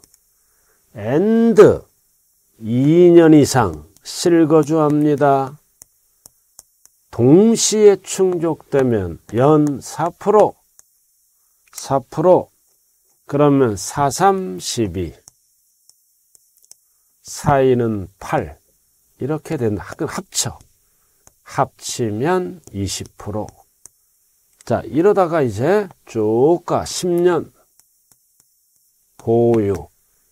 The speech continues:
십 년 거주. 그러면 연 사 프로니까 사십,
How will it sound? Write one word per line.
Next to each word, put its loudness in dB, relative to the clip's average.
십 -6
년 -2
거주. -2
그러면 2
연 2
사 -8
프로니까 -4
사십, -8